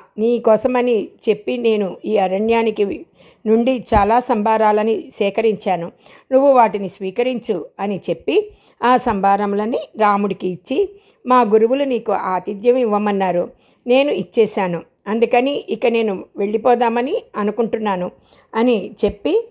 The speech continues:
సంకల్పమాత్రం చేత అగ్నిని రగిల్చి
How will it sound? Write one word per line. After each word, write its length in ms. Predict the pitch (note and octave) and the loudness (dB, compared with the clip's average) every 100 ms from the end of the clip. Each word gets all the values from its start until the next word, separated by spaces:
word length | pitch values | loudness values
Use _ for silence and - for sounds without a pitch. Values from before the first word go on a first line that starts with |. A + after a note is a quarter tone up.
| _ | _
సంకల్పమాత్రం 1300 | - - A#3+ B3 D4 D4 D4 C#4 C4 B3 A#3+ A#3+ B3 | -8 -2 0 2 2 2 2 -2 0 -2 -2 -2 0
చేత 480 | - A3+ G#3+ C4 C4 | 0 -2 0 -2 -2
అగ్నిని 540 | - G3 A3 A#3 A3 F#3+ _ F3 | -4 -4 -2 0 0 -4 _ -12
రగిల్చి 600 | D#3 F3 G3 - D#4 G4 | -10 -8 -8 -6 -4 -4